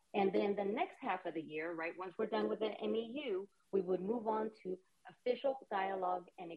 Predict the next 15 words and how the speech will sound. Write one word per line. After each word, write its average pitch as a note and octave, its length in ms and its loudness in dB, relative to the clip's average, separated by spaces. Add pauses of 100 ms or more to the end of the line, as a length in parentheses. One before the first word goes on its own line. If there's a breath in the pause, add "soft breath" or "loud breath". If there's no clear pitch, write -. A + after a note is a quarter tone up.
(140)
and E3+ 120 -12
conversations F3 680 -4
with - 140 -8
P C4+ 120 -6
D. F3+ 240 -2 (560 soft breath)
And F3 180 -2
then G3+ 360 4 (100)
once, F#3+ 220 2 (120)
uh, E3+ 100 2 (100)
the, F#3+ 200 -2
some G3 120 0
of F#3 80 4
that E3+ 120 0
work G#3 240 -2
is G#3 120 0